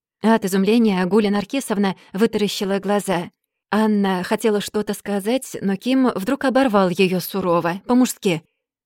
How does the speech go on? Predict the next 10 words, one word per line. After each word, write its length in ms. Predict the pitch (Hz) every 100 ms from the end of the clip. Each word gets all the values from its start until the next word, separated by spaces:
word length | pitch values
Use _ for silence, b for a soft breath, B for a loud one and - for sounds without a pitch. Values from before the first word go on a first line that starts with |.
| -
"Мама, 500 | 190 180 233 214 131
не 240 | 196 208
унижайся. 680 | 208 254 202 175 165 170 175 B B B 220
Не 160 | 233
надо 260 | 196 247 339
нам 220 | 320 226
её 300 | 190 208 208
денег. 420 | 180 180 170 - _ -
Как-нибудь 500 | 240 262 285 269 -
проживём". 640 | 285 254 269 196 170 175